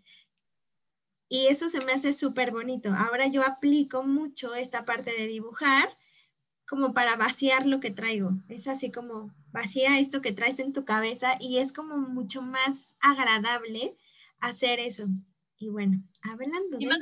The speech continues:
Speaker 2: que
Speaker 1: dibujo.
Speaker 2: vaciar,
Speaker 1: Sí,
Speaker 2: yo,
Speaker 1: sí,
Speaker 2: bueno,
Speaker 1: sí.
Speaker 2: yo lo que percibo de tus pinturas, más que vaciar, porque digo, es parte también de lo que hago, de la, de, de,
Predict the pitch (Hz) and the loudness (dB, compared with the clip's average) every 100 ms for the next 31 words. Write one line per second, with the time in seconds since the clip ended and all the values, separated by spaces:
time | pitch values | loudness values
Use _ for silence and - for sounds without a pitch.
0 | - 466 403 - - 262 269 392 - 285 | 2 6 6 4 0 2 4 4 2 4
1 | 302 247 277 285 269 285 311 320 262 247 | 4 6 6 6 4 2 2 2 0 -2
2 | 247 269 269 262 220 - 226 220 226 247 | 0 4 4 2 -6 -8 -6 -2 2 4
3 | 262 269 320 302 233 - 220 254 - _ | 2 2 4 4 4 4 4 4 -2 _
4 | _ 196 196 208 220 214 220 226 240 226 | _ -8 -4 -2 -2 -2 -2 0 0 -2
5 | 202 202 220 220 196 190 185 208 220 208 | -2 -4 -4 -4 -2 0 0 0 -4 -4
6 | 185 190 _ 196 190 180 175 175 185 185 | -10 -16 _ -8 -6 -6 -8 -8 -8 -6
7 | 185 185 - | -6 -10 -18